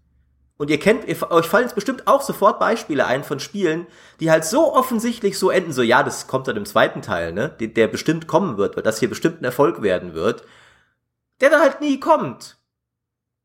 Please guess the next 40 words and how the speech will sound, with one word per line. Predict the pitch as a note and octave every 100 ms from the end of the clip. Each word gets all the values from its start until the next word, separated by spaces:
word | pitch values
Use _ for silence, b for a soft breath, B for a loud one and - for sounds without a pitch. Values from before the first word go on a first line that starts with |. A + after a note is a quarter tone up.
| _ _ _ _ _
Zum | D#3
Beispiel | E3+ F3+ -
ist | B2 -
Quantum | F3+ A3+ G3+
Break | B2+ A2 G#2
ist | G#2
auch | F#2+ A2
so | G#2+
ein | G2
Spiel, | - G#2 G2
wo | A#2
sie | C3+
am | C3
Ende | F#3 G3
so | F#3+ G3
richtig | F#3+ C4+ C4+ A#3+ G#3+
klar | - F#3+ F#3 F#3+
so |
einen | F3+
Sequel-Hook | D#3+ G#3 - D#3+ A#2+ -
drin | - G#2 G#2+
haben | G2 F#2 F2+ C3 - B B _
und | - D3 -
irgendwie | - E3 F3
aber, | E3 D#3+ D#3 - -
wann | F3+ C4
hat | A#3
Remedy | F#3+ A#3 C#4 A#3+
das | A3
letzte | A3+ A#3 C4+
Mal | A3+ G#3+
was | A3 -
fortsetzen | B3 - G#3+ D#3+ - C3
dürfen? | A#2+ G2+ - A#2+
Warum | D#3 A#3
machen | A#3 E4+ D4
sie | B3+
sowas | B2+ G#2 F#2+ G2+
noch, | E2 D#2+
ja? | A#2 C3+ G3+